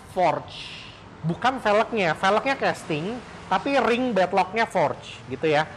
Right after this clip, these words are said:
Kenapa seperti itu? Karena forge lebih kuat. Nah, kenapa dia perlu dibikin lebih kuat? Kenapa dia nggak casting biasa? Nah, dia bikin itu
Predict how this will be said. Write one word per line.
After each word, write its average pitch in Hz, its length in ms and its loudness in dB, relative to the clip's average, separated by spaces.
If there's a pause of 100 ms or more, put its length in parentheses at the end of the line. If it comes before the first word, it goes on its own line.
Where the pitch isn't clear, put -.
(160)
Kenapa 233 400 2
seperti 180 400 -2
itu? 185 140 -6
Karena 220 260 2
forge 254 320 -2
lebih 175 220 -6
kuat. 196 400 0 (380)
Nah, 131 80 -2
kenapa 170 320 0
dia 175 160 2
perlu 180 240 -2
dibikin 170 320 -4
lebih 175 160 -4
kuat? 339 320 2
Kenapa 202 240 0
dia 415 160 -2
nggak 359 80 -4
casting 294 320 -4
biasa? 294 480 2
Nah, 127 320 -2
dia 190 160 -2
bikin 180 320 -4
itu 190 160 0